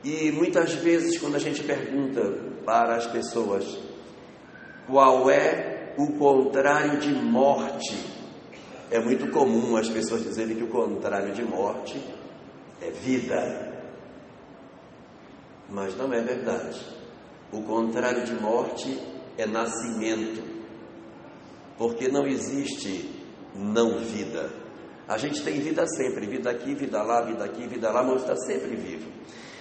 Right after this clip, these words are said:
Então, quando a gente desencarna, ou quando algum parente desencarna,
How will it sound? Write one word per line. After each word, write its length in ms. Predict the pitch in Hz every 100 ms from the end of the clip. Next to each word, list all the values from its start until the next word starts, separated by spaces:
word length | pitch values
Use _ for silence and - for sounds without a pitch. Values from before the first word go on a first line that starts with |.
| - -
Então, 340 | 127 196 196
quando 500 | 196 202 294 302 185
a 80 | 151
gente 340 | 151 143 -
desencarna, 1120 | - 117 - 123 117 117 143 151 135 104 87 - - -
ou 200 | 127 143
quando 280 | - 135 131
algum 320 | 127 139 151
parente 520 | - 117 123 151 151
desencarna, 960 | 120 113 110 110 127 147 160 - 113